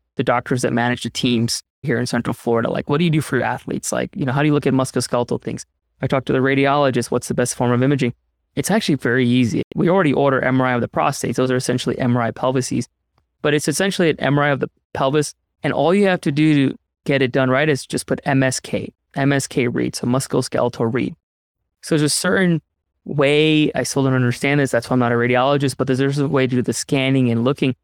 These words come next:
where they look at a lot of things. So yes, we found, like, you know, ligament issues and tears, and we found, like, microfractures.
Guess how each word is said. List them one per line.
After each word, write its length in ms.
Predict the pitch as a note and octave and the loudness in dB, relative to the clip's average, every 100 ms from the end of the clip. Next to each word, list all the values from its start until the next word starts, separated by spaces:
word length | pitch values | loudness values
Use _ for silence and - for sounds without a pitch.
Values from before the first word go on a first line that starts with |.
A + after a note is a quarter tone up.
| _ _ _ | _ _ _
where 100 | C#3+ | 0
they 120 | C#3 | 2
look 240 | C3+ D#3 E3+ | 4 2 2
at 200 | D3+ - _ _ _ _ _ - | 0 -2 _ _ _ _ _ -2
a 100 | C3 | 0
lot 460 | B2+ B2 A#2 B2+ | 2 2 2 2
of 100 | C3 | 0
things. 320 | - G#3 E3+ - | 0 0 0 0
So 160 | A#2+ | 0
yes, 240 | B2+ C3 - | 2 0 0
we 100 | B2+ | -2
found, 360 | - B2 B2+ | 0 0 0
like, 200 | A#2 A#2 - - | 0 -2 -6 -6
you 100 | D3 | -2
know, 100 | A#2+ | 0
ligament 460 | B2 C3 B2+ A#2+ C3 | 2 0 2 0 -2
issues 360 | - - - - | -8 -6 -4 -4
and 140 | A#2 | -4
tears, 460 | - C3 A#2+ A2+ A#2 | -4 -2 -2 -2 -4
and 120 | B2 | -4
we 80 | B2 | -4
found, 260 | - B2 A#2 | -2 -2 0
like, 180 | A2+ | -2
microfractures. 960 | B2 A#2+ B2 B2 - B2 - A#2 A2+ | -4 -4 -2 -4 -2 -6 -4 -4 -4